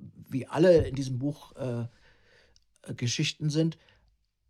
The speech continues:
Aber ich finde sehr, sehr, das ist sein Stil auch, dieses, äh, auf wenig Seiten Erzählung macht er vorwiegend, er hat nur einen einzigen Roman geschrieben, ähm, Ungeduld des Herzens,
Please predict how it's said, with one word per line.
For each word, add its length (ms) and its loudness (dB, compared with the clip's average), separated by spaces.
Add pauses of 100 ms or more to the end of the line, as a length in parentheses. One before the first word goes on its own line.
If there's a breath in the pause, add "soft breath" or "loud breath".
(160)
Aber 240 2
ich 100 -4
finde 200 2
sehr, 300 6
sehr, 540 2
das 140 2
ist 100 2
sein 160 2
Stil 320 0
auch, 200 -2
dieses, 360 0
äh, 100 -8
auf 280 -4
wenig 280 4
Seiten 380 0
Erzählung 800 2
macht 260 -6
er 220 -4
vorwiegend, 360 -6
er 100 -8
hat 120 -12
nur 100 -2
einen 140 -4
einzigen 280 -8
Roman 280 -4
geschrieben, 400 -4 (720 soft breath)
ähm, 760 2 (280)
Ungeduld 420 2
des 140 -4
Herzens, 760 -2